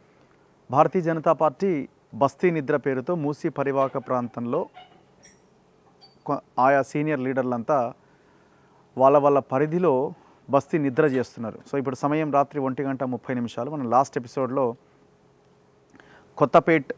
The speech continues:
న్యూ మారుతి నగర్లో, ఫనీ నగర్లో నిద్రిస్తున్న ఈటల రాజేందర్ గారిని కలవడం జరిగింది. So, ఆయనతో మనం మాట్లాడాం. ఈ మూసీ ప్రక్షాళన ఎంతవరకు అవసరము,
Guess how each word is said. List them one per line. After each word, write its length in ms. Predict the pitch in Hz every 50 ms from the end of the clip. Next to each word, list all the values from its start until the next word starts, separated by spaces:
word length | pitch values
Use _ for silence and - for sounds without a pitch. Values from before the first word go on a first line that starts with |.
| 101 - -
న్యూ 240 | 127 123 143 160 165
మారుతి 340 | 160 151 151 151 139 - 147
నగర్లో, 380 | 143 135 123 131 127 139 165
ఫనీ 280 | 160 - - 139 143 147
నగర్లో 500 | 147 143 135 135 135 131 131 135 135 - - _ _ -
నిద్రిస్తున్న 580 | 120 117 120 131 123 - - 135 127 123 110 - - -
ఈటల 340 | 120 135 139 156 147 139 131
రాజేందర్ 420 | 110 120 123 127 131 135 131 123 120
గారిని 220 | 117 117 110 110
కలవడం 360 | - 113 110 110 110 107 104
జరిగింది. 360 | 104 101 101 92 92 95 117 147 - _ _ _ _ _ - - _ -
So, 80 | - 127
ఆయనతో 240 | 127 127 117 143 131
మనం 220 | 127 123 117 113
మాట్లాడాం. 460 | 113 113 - - 120 110 110 147 165 - _ _ _ - -
ఈ 60 | 113
మూసీ 600 | 120 123 127 135 135 - - 147 135 131 120 107 - _ _ - - - _ _ _ _ _ _ _
ప్రక్షాళన 460 | 139 135 - - - 156 147 147 147
ఎంతవరకు 480 | 139 131 131 147 139 135 131 127 - 123
అవసరము, 500 | 120 110 - 120 117 113 117 131 143